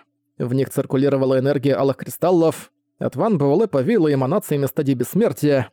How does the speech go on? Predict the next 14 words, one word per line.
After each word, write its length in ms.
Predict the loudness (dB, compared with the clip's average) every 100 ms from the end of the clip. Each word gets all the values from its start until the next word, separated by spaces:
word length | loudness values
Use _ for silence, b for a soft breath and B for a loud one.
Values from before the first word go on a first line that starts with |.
| _ _
отчего 400 | -6 -4 -2 0
он 140 | 0 0
полетел 340 | 0 2 0
еще 200 | 2 0
быстрей. 560 | -2 -2 0 0 -2 -10 _ _ _ _ _ _ -6
Мгновением 680 | -4 -2 0 0 2 0
позже 340 | 0 0 2 0
он 100 | 2
налетел 380 | 0 0 0
на 100 | 0
командира 440 | -2 -2 0 0 0
Легиона 480 | 0 2 2 2 0
Темный 300 | 0 0 0
Раскол. 560 | -2 -2 -2 -2 -6